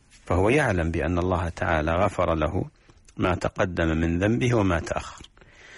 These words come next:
ولذلك كان أكثر الناس تألها وتعبدا وتنسكا هو، هو رسولنا صلى الله عليه وسلم. نعم، هذا هو الواقع، وهذا من شكر الله عز وجل.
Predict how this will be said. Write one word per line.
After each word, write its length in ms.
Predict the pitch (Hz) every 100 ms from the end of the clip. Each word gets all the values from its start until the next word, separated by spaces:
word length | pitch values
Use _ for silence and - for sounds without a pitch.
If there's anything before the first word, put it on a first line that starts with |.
| - - -
ولذلك 560 | 85 90 98 95 90 87
كان 320 | - 90 90
أكثر 760 | - - - - - 95 - - - -
الناس 420 | 104 92 92 82 -
تألها 840 | 92 - - 110 95 87 92 - - _ - - - _
وتعبدا 840 | 92 - 95 101 104 95 87 82 82
وتنسكا 840 | 82 - 95 110 - 110 135 139
هو، 200 | 107 95 87 -
هو 180 | - 95
رسولنا 540 | 90 - 95 87 82
صلى 280 | 78 - 87
الله 400 | 82 87 85 85
عليه 220 | 80 78
وسلم. 580 | 73 73 - - - 85 - _ - - - - -
نعم، 380 | 87 87 117 117 - -
هذا 200 | 107 90
هو 120 | 85
الواقع، 460 | 78 80 76 - - _ - - - - - -
وهذا 300 | 92 98 92
من 120 | 107
شكر 320 | 117 - -
الله 260 | 87 85 80
عز 320 | 85 82 82 82
وجل. 380 | 80 80 73